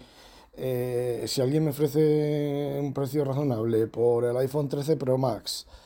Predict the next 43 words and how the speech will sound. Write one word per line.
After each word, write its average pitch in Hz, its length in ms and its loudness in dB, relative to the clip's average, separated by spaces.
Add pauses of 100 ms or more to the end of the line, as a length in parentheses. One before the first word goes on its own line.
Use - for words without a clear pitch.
(260)
eh, 135 260 4 (280)
trece 127 260 -2
Pro 104 140 -6
Max, 107 260 -6
el 131 100 2
iPh-, 156 280 0
el 147 120 4
iPhone 160 280 2
quince 196 540 4
Pro 160 320 6
Max - 880 -2 (400)
de 127 100 0
doscientos 139 420 4
cincuenta 135 400 0
y 120 80 0
seis, 101 540 -8
mil 185 300 2
trescientos 131 600 -2
euros, 107 460 -2
os 123 160 -4
arro-, 127 280 0
os 131 200 0
ahorráis 156 520 4 (440)
mil, 156 680 4
os - 140 -2
ahorráis 165 340 4
ciento 165 360 2
y 151 80 4
algo 139 240 4
euros. 113 280 -2
Lo 123 120 2
tenéis 131 320 2
la 123 100 0
semana 123 300 0
que 120 80 0
viene, 127 220 2
os 113 80 2
lo 113 80 4
envío 131 240 6
por 117 160 4
U 123 80 2
P 117 160 4
S, 208 300 4